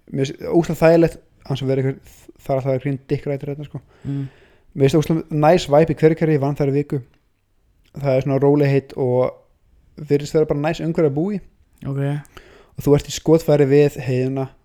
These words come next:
Speaker 1: enga stund yfir. Þú veist, þetta er svi-, þetta er svipað að búa á Völlunum eða, þú veist, á Álftanesinu.
Speaker 2: Ok.
Speaker 1: Lengdin, fimm, tíu mínútur, plús eða mínus.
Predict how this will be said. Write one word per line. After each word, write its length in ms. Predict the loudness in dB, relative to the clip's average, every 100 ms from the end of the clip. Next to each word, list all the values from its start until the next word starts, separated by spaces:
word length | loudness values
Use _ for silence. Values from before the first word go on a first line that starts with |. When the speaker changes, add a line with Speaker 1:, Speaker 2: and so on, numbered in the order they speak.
| _
Speaker 1:
enga 260 | -6 -6 -4
stund 160 | -4
yfir. 260 | -2 -4 -6 _ _ _ _ _ _ _ _
Þú 120 | -10
veist, 100 | -4
þetta 80 | -2
er 80 | -2
svi-, 140 | -2
þetta 160 | -2 -2
er 80 | 4
svipað 380 | 4 4 2
að 40 | 2
búa 160 | 2
á 80 | 2
Völlunum 400 | 0 -4 -8 -4
eða, 160 | -2 -2
þú 60 | -4
veist, 140 | -10
á 340 | _ _ -2
Álftanesinu. 560 | -2 -2 -6 -10 -12 -14 _ _ _ _ -14
Speaker 2:
Ok. 180 | -12 -6
Speaker 1:
Lengdin, 440 | -2 -2 -2 -8 -12 _ -10
fimm, 300 | 0 0 0
tíu 200 | -4 -6
mínútur, 320 | -4 -6 -8 -14 _ _
plús 240 | -6 -6
eða 80 | -6
mínus. 280 | -8 -12 -18